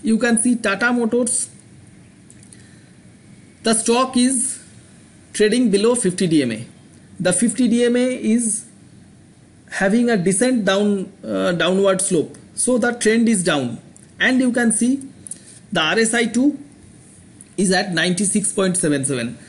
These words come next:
So the R S I two is extremely overbought. So you can try a short in the Tata Motors. Let us see the actual scenario of Tata Motors today.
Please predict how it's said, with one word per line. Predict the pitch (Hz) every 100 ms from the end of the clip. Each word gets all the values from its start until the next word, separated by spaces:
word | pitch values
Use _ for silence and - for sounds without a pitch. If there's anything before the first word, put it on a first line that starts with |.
| - -
So | - 233
the | 214
R | - 175
S | 208 190
I | 214
two | - 226
is | 220 214 -
extremely | 190 - - 254 247 233
overbought. | 220 185 170 143 113 - - - - - - - -
So | - - 220 226
you | 220 214 214
can | 196 208 202 233 262 - - - - - -
try | 208 202
a | 220 196
short | 190 - 214 226 - -
in | 180
the | 185
Tata | 175 170 165
Motors. | 165 135 117 107 - - - - - - - - - -
Let | 143 180
us | 202 190
see | 220
the | 208
actual | 185 180 - 220
scenario | - 196 196 196 202
of | 185
Tata | 185 165 170
Motors | 165 170 156
today. | 156 135 113